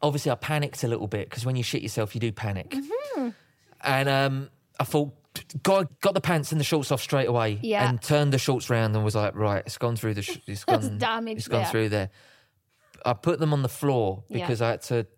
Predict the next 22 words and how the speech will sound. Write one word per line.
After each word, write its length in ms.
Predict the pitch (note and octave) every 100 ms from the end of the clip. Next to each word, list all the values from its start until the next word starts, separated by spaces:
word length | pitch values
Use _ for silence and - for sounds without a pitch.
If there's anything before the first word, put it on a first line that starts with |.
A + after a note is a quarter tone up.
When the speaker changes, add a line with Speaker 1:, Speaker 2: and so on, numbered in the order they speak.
| -
Speaker 1:
wash, 540 | A#2 A#2+ A2 - - -
obviously. 600 | A2+ G#2+ G2+ G2+ F2+ G#2 _
Speaker 2:
Yeah. 400 | G3 E3+ D3+ F3 - _ -
Speaker 1:
'Cause 140 | A2
you 40 | A2+
need 120 | A2
to 80 | G#2+
wash 200 | A#2 G#2+
straight 240 | - G#2
away. 160 | G2+ G3+
Speaker 2:
Yeah. 300 | E3+ F3 G3
Speaker 1:
I 40 | -
don't 120 | B2
want 160 | A2+ -
poo 220 | B2+ A2
on 140 | G#2 F#2+
me, 120 | F#2+
even 260 | G#2 A2+
if 100 | A2
it's 120 | F#2 A#2
my 180 | A2 G#2
poo. 300 | - F#2